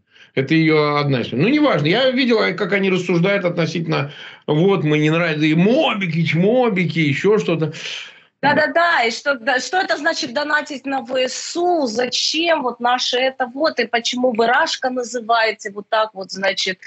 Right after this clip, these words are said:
Speaker 2: э, когда вы уже, э, выучите русский язык, не знаете, и так далее. Их не научил опыт «Дождя», они же из Вильнюса эфирят на самом деле.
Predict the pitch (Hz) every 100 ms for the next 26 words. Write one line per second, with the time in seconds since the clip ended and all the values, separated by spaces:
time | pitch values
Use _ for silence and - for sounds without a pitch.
0 | - - - - - 180 175 220 202 220
1 | 202 202 220 190 202 202 - 202 226 240
2 | - 202 202 190 196 - - 190 190 185
3 | 277 277 214 208 208 196 147 208 220 247
4 | 220 - - - 277 392 - 320 339 339
5 | - - 381 - 339 339 240 285 269 392
6 | 403 320 349 370 453 480 311 165 160 175
7 | 180 214 - 277 160 - 160 175 - 208
8 | 180 165 185 214 151 -